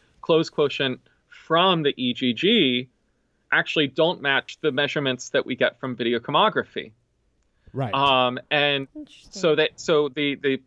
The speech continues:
Speaker 1: the premise, or rather the conclusion of this paper is saying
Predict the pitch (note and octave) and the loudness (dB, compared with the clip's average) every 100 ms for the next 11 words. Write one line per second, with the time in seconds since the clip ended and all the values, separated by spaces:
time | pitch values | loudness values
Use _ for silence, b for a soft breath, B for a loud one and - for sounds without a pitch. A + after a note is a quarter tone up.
0 | _ - C3+ - D#3+ F#3+ D#3 - B2 B2 | _ -6 -6 -2 -2 0 -2 -2 -2 0
1 | C3 B2 A2+ - C3 F#3 G3 E3 C3 A2+ | 0 0 -6 -10 -8 -6 -6 -6 -6 -6
2 | G#2 - - F#3+ - C3 A#2+ - C#3+ | -6 -8 -6 -4 -2 -2 -2 0 -2